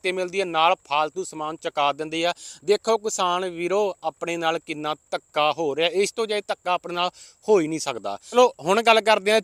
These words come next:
ਝਾੜ ਬਾਰੇ। ਚਾਹੇ ਤੁਸੀਂ ਪੀ ਆਰ ਇੱਕ ਸੌ ਛੱਬੀ ਲਗਾਈ ਸੀ, ਚਾਹੇ ਸੁਪਰੀਮ ਇੱਕ ਸੌ ਦਸ ਲਗਾਈ ਹੈ, ਚਾਹੇ ਪੀ ਆਰ ਇੱਕ ਸੌ ਇਕੱਤੀ ਲਗਾਈ ਆ, ਪਰਮਲ ਦੇ ਵਿੱਚੋਂ ਜਾਂ ਹਾਈਬ੍ਰਿਡ ਦੇ ਵਿੱਚੋਂ ਚਾਹੇ ਤੁਸੀਂ ਅਠਾਈ ਪੀ ਸਤਾਹਠ ਜਾਂ ਕੋਈ ਹੋਰ ਹਾਈਬ੍ਰਿਡ ਝੋਨਾ ਲਗਾਇਆ,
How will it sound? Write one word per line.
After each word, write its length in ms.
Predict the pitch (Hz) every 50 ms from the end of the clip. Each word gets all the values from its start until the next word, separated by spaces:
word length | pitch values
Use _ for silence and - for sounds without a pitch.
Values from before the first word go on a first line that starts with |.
| -
ਝਾੜ 260 | - 262 247 208 147 131
ਬਾਰੇ। 300 | 110 110 104 98 104 - _ - - _ _
ਚਾਹੇ 260 | - 190 175 202 226
ਤੁਸੀਂ 280 | 226 240 - - 240 202
ਪੀ 240 | - 220 214 202
ਆਰ 120 | 208 208 202
ਇੱਕ 120 | 190 -
ਸੌ 100 | - 208
ਛੱਬੀ 340 | - - 156 135 143 170 185
ਲਗਾਈ 260 | 196 185 208 202 196
ਸੀ, 160 | 175 208 208 - -
ਚਾਹੇ 260 | 185 170 185 214 226
ਸੁਪਰੀਮ 640 | - - 190 - _ _ - 175 196 202 208 202 208
ਇੱਕ 140 | 202 - -
ਸੌ 140 | 202 190 175
ਦਸ 280 | 147 143 139 131 -
ਲਗਾਈ 400 | 160 175 185 180 185 185 190 190
ਹੈ, 60 | 196 180 - _
ਚਾਹੇ 280 | - 196 202 220 247
ਪੀ 300 | 240 - - 220 208 202
ਆਰ 160 | 208 208 208 202
ਇੱਕ 100 | - -
ਸੌ 120 | - 208
ਇਕੱਤੀ 400 | 196 _ - 202 - _ 226 208
ਲਗਾਈ 380 | 190 185 151 147 135 127 113 113
ਆ, 100 | 107 104 - - - - - - _ _ -
ਪਰਮਲ 440 | 175 170 170 180 196 214 220 220 214
ਦੇ 160 | 208 214 208
ਵਿੱਚੋਂ 500 | 202 196 - - 214 214 214 214 208 180
ਜਾਂ 300 | 156 151 180 196 208 180 -
ਹਾਈਬ੍ਰਿਡ 440 | 175 185 208 226 220 185 180 214 202
ਦੇ 160 | 185 190 214
ਵਿੱਚੋਂ 280 | 202 185 170 - 208 202
ਚਾਹੇ 320 | - - 170 165 180 202
ਤੁਸੀਂ 300 | 190 196 185 - 196 196
ਅਠਾਈ 380 | 175 _ - - 147 151 170 175 - _
ਪੀ 120 | 185 185
ਸਤਾਹਠ 560 | 160 - 165 - - 156 165 185 196 196 - 196 185 185 - _ - - - _ _ _
ਜਾਂ 260 | 139 170 190 202 214 190 -
ਕੋਈ 160 | 208 220 214
ਹੋਰ 520 | 175 - - 175 185 202 208 208 202 190 - _ _ _ _ - 170
ਹਾਈਬ੍ਰਿਡ 340 | 170 202 202 196 202 196 196
ਝੋਨਾ 260 | - 226 202 180 160
ਲਗਾਇਆ, 360 | 143 135 131 131 127 123 131